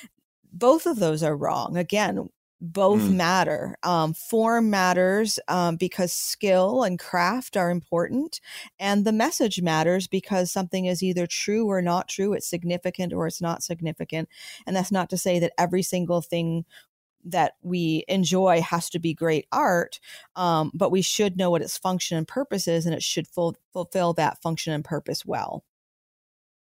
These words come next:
Speaker 2: Thank you. Yes, that's, that's very well said. Um, okay, my next question, I have to give our listeners a little trigger warning first, because if you like to keep your books pristine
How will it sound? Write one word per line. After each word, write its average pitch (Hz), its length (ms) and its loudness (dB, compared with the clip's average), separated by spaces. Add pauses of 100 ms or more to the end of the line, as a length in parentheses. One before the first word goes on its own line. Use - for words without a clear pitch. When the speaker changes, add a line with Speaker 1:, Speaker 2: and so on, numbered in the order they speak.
(140)
Speaker 2:
Thank 90 240 -12
you. 92 60 -4
Yes, 95 300 -2
that's, 92 260 -4 (200)
that's 98 320 -2
very 98 320 -2
well 87 200 -4
said. 80 340 -4 (560)
Um, 95 500 0 (520)
okay, 113 240 0
my 101 120 2
next 139 200 2
question, 87 600 0
I 101 80 -4
have 98 200 -2
to - 80 -4
give 101 100 2
our 98 120 4
listeners 98 400 0
a 92 60 0
little 90 140 2
trigger 90 320 2
warning 85 280 2
first, - 440 -2 (300)
because 87 680 0
if 120 220 2
you 151 240 4
like 131 300 4
to - 80 0
keep - 340 -2
your 107 220 4
books - 500 -2
pristine 87 960 -2